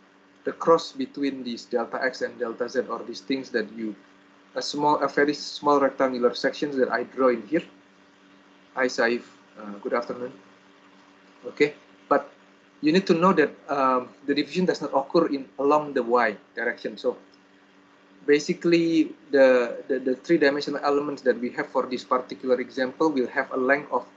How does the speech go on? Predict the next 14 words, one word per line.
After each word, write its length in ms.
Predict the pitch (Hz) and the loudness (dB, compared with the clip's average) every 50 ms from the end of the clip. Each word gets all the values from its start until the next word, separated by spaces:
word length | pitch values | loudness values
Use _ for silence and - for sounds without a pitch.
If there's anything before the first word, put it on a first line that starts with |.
| _ _ _ _ _ - | _ _ _ _ _ -4
W, 520 | 131 131 123 127 123 113 113 123 160 202 - - _ _ _ _ _ _ _ - | -2 -2 0 0 -2 -2 -2 -2 -4 -4 -4 -8 _ _ _ _ _ _ _ -18
okay, 280 | 123 - - 180 208 - - - _ _ _ _ _ _ _ _ _ _ _ _ _ _ _ _ _ _ _ _ _ _ _ 143 | -6 -2 -2 -2 -2 -4 -8 -20 _ _ _ _ _ _ _ _ _ _ _ _ _ _ _ _ _ _ _ _ _ _ _ -2
with 140 | 147 - | 0 2
the 80 | 147 143 | 2 2
thickness 400 | - - 165 - 156 151 - - | 2 0 -4 -4 -6 -8 -4 -2
of 200 | 139 131 - - | -2 -2 -2 -2
delta 380 | - 123 120 110 - 131 123 120 | -2 -2 -2 -2 -2 -2 -2 0
X 280 | 143 165 - - - - | 0 -2 -2 -4 -8 -4
and 180 | 147 165 202 233 - - _ _ _ _ _ _ _ _ _ _ _ _ _ _ _ - | -2 0 0 -2 -4 -8 _ _ _ _ _ _ _ _ _ _ _ _ _ _ _ 0
also 320 | 143 147 - - - 151 | 0 0 2 2 2 2
a 80 | 135 135 | 2 0
thickness 360 | - - 143 - 151 143 - | 0 -4 -6 -6 -6 -6 -4
of 200 | 135 123 - 120 | -4 -4 -4 -2
delta 440 | 123 123 123 123 - 147 160 175 | 0 0 0 2 0 -2 -2 -2